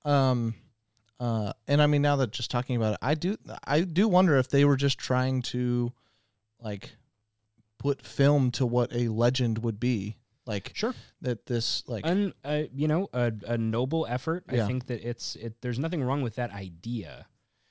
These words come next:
Speaker 2: It's just,
Speaker 1: I don't
Speaker 2: again,
Speaker 1: think it lands a hundred percent.
Speaker 2: I, I don't think so
Speaker 1: Um,
Speaker 2: either.
Speaker 1: now, I, I, it wasn't as big of an issue with me than it was some of you guys, but, um, it was, I do, I do think it didn't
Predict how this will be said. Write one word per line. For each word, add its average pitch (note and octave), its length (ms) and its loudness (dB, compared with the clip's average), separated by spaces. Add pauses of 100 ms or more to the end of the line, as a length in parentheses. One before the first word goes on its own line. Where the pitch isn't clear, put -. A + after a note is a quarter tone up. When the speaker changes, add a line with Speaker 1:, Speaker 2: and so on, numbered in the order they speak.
(280)
Speaker 2:
It's A2+ 260 -6
just, - 640 -6 (300)
Speaker 1:
I D3 80 4
don't F3 100 6
Speaker 2:
again, D#3+ 60 0
Speaker 1:
think D#3 140 2
it C#3+ 60 2
lands B2+ 300 2
a A2 80 -4
hundred G#2+ 220 -2
percent. B2 360 2
Speaker 2:
I, A#2 80 -2
I A#2 40 2
don't G#2+ 120 -2
think A#2+ 180 -6
so A2+ 100 0
Speaker 1:
Um, F#2 140 -6
Speaker 2:
either. - 200 -18
Speaker 1:
now, C3+ 180 0
I, C#3+ 200 2 (100)
I, D3 260 2
it D#3+ 100 2
wasn't C#3+ 260 4
as A#2 100 -2
big A#2 160 0
of G#2+ 80 -4
an G#2+ 80 -10 (140)
issue A#2 240 -2
with A#2 160 -4
me G3+ 180 4
than C#3 140 2
it - 20 -2
was A2+ 160 -4
some G#2+ 140 -6
of G#2 100 -4
you A2+ 80 0
guys, - 220 -6
but, - 260 0 (540)
um, G#2+ 440 2 (300)
it A#2+ 80 -2
was, A2 260 -2
I A2+ 240 0
do, B2 300 -4 (140)
I A2 100 -4
do A2 140 -6
think - 240 -8
it A#2 60 -8
didn't - 280 -10